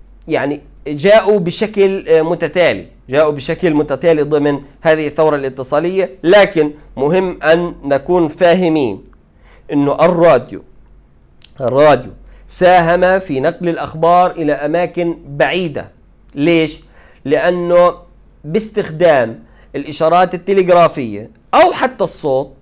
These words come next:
باستخدام الش-، الإشارات التلغرافية أو حتى الصوت، آه، آه، يعني أصبح هناك قدرة على النقل عبر الراديو، وبالتالي لغاية سنوات قريبة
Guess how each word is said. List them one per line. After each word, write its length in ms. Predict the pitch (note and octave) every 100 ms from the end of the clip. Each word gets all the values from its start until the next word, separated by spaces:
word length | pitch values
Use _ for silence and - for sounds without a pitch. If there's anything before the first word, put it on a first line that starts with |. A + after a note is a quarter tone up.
| _
باستخدام 460 | - C#3+ C3+ D#3
الش-، 180 | D#3 -
الإشارات 640 | - C#3 C#3 C3 B2 G#2+ - -
التلغرافية 680 | D3 D#3+ D#3+ D#3+ C#3+ D3 -
أو 120 | F3
حتى 280 | F3+ G#3 G#3+
الصوت، 440 | E3+ - F3 E3 - _ _ _ _ _ -
آه، 220 | D3 D3
آه، 360 | B2+ C#3+ D3 D3
يعني 560 | D#3+ D#3 C#3+ D#3+ D#3 - _ _ _
أصبح 340 | - E3 D#3+ E3
هناك 160 | E3+ -
قدرة 280 | - G#3 F#3
على 320 | D3 - C#3+
النقل 320 | D3 E3+ D#3 D3+
عبر 340 | D3+ D#3+ C#3 - _ _
الراديو، 560 | D3 D3 D#3+ C#3+ B2+ G2 - -
وبالتالي 600 | C3+ D3 - F#3 F#3 D#3+
لغاية 540 | E3+ E3+ A#3 B3 A3+ - - _ - _
سنوات 540 | - G3 G#3 A#3+ A#3
قريبة 560 | - A3+ C4+ G#3 C3+ A2